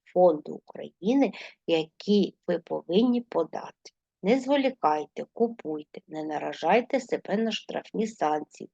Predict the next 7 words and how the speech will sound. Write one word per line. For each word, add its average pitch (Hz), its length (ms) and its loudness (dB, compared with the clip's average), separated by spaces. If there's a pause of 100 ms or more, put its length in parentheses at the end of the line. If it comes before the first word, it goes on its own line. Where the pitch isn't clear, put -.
(120)
вчіться 233 420 0
нараховувати, 180 920 -2 (600)
е, 156 360 2
лікарняні 180 760 2
і - 160 -6
декретні 185 680 -2
правильно, 156 800 -2